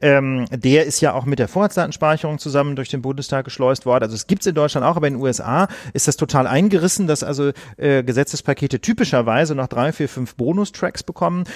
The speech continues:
Und hier bei dieser Steuerreform, Klammer auf, die eben politisch total wichtig ist für die Republikaner,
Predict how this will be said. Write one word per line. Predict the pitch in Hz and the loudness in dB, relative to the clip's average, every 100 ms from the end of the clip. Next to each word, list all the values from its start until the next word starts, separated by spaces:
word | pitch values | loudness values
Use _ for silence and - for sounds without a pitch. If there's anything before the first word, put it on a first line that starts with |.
| 160 - | -12 -6
Und | 120 | -6
hier | - 247 202 175 185 | -2 2 4 4 4
bei | 143 | 2
dieser | 139 127 | 4 0
Steuerreform, | - 196 247 120 110 107 113 180 202 - | 0 0 0 -2 -4 -2 0 0 -2 -4
Klammer | 220 214 147 | -4 -2 0
auf, | 156 | -2
die | 135 127 | -4 -6
eben | 131 | -4
politisch | 127 123 - | -6 -6 -10
total | 117 113 | -2 0
wichtig | 110 - 208 | 0 2 0
ist | 190 | 0
für | 170 | -2
die | |
Republikaner, | 165 147 151 147 147 | -4 -4 -4 0 0